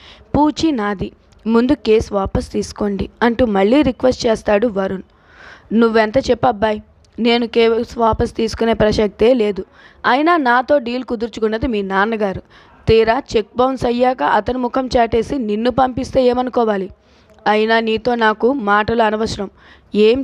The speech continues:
చేయాలన్నా, ఏం మాట్లాడాలన్నా మీ నాన్నగారితో మాత్రమే," అని తేల్చి చెప్పేశాడు పశుపతి ఖరాఖండిగా. దాంతో ఇంకాస్త టెన్షన్ పెరిగిన వరుణ్, "అది కాదు సార్," అంటూ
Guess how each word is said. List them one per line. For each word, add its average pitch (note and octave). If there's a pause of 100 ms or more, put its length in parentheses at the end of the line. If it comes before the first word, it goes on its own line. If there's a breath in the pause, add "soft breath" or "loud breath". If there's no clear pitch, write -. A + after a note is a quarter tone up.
చేయాలన్నా, A3 (240)
ఏం A3+ (120)
మాట్లాడాలన్నా G#3
మీ G#3 (100)
నాన్నగారితో A3 (120)
మాత్రమే," G3 (160)
అని G3 (500 loud breath)
తేల్చి A#3+
చెప్పేశాడు G3+ (380 loud breath)
పశుపతి G#3 (180)
ఖరాఖండిగా. G3 (420 soft breath)
దాంతో C#4+ (200)
ఇంకాస్త G#3+ (120)
టెన్షన్ C4+
పెరిగిన A#3 (100)
వరుణ్, A3 (580 soft breath)
"అది A3 (120)
కాదు G#3
సార్," G#3 (380 soft breath)
అంటూ A#3+